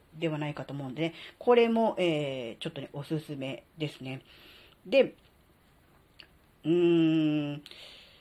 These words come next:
本を、うん、読む習慣はあるんだけど、なかなかあの、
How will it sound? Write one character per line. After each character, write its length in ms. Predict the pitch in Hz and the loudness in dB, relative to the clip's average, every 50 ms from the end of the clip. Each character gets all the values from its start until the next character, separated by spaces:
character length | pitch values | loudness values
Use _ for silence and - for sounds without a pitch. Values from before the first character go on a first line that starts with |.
| _ _ _ _ _ _ _ _ _ _ _ _ _ _ _ | _ _ _ _ _ _ _ _ _ _ _ _ _ _ _
本 380 | - - 427 523 480 339 214 185 | -2 0 0 4 4 2 4 8
を、 460 | 220 262 247 226 196 165 131 - - _ | 10 12 12 12 10 8 4 0 -6 _
う 100 | - 165 | 0 2
ん、 540 | 170 165 160 156 156 151 151 147 143 131 - - 165 | 4 4 4 2 0 0 -2 -4 -6 -10 -12 -12 -2
読 220 | 196 302 415 415 | 0 2 4 4
む 80 | 330 226 | 2 2
習 300 | - - - 240 240 240 | 0 0 0 2 0 0
慣 360 | 240 - 226 226 220 214 208 | 4 4 4 4 4 2 2
は 440 | 220 233 233 220 185 165 139 - - _ - | 4 6 6 6 6 4 2 -2 -8 _ 2
あ 120 | 247 302 | 2 4
る 160 | 330 302 254 | 4 4 2
ん 160 | 208 180 165 | 2 0 0
だ 120 | 151 170 160 | 0 -2 -2
け 120 | - 151 | -2 0
ど、 440 | 151 208 220 208 190 170 147 135 - - - - - - - - _ _ - | 2 4 6 6 6 4 2 0 -6 -12 -20 -20 -20 -20 -20 -20 _ _ -6
な 100 | 208 202 | -4 0
か 120 | 320 339 | 4 6
な 120 | 339 339 | 6 6
か 220 | 330 330 311 294 294 | 8 8 8 8 8
あ 40 | 285 | 6
の、 200 | 269 269 269 | 4 2 0